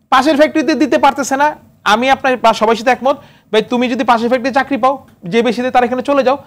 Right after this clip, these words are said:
আর না পাইলে আমার এখানে থাকো, আমার এই সামর্থ্য।" কিন্তু যেটা আমার লিগ্যাল বাইন্ডিং, তার থেকে কম দিচ্ছি কিনা, অনেকেই দিতে পারে, তাদের ব্যাপারে আমরা অ্যাকশন নিব। কিন্তু যেটা নাকি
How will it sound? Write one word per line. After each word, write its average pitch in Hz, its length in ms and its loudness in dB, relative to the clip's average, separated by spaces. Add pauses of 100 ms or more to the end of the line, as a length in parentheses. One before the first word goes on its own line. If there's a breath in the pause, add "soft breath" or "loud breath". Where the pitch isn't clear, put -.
(200 soft breath)
আর 220 80 -8
না 277 140 2
পাইলে 269 180 4
আমার 220 160 4
এখানে 226 160 -2
থাকো, 220 260 -2
আমার 262 260 4
এই 254 60 4
সামর্থ্য।" 170 520 -2 (260 soft breath)
কিন্তু 339 500 -2 (320 soft breath)
যেটা 214 240 2
আমার 269 120 4
লিগ্যাল 247 300 2
বাইন্ডিং, 208 380 0
তার 208 240 0
থেকে 311 140 2
কম 311 240 2
দিচ্ছি 269 240 -2
কিনা, 277 260 0 (340)
অনেকেই 254 360 4
দিতে 233 240 2
পারে, 233 300 2
তাদের 247 340 2
ব্যাপারে 269 220 4
আমরা 214 120 0
অ্যাকশন 190 240 -2
নিব। 156 200 -4 (360 loud breath)
কিন্তু 254 220 0
যেটা 277 200 2
নাকি 294 280 0